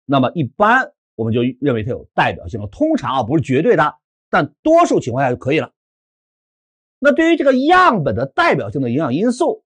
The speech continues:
这个需要大家掌握。因为呢，我们得知道这个样本有代表性，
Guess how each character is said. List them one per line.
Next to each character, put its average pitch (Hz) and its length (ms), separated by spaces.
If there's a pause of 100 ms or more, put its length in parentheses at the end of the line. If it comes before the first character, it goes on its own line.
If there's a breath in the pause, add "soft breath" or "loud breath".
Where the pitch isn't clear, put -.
(100)
这 269 120
个 160 60
需 185 100
要 180 60
大 190 100
家 196 60
掌 90 260
握。 - 280 (1160)
因 294 180
为 330 120
呢， 240 180
我 120 100
们 180 80
得 151 140
知 359 340
道 220 320 (380)
这 185 80
个 185 60
样 175 100
本 143 80
有 107 60
代 127 140
表 104 100
性， 139 200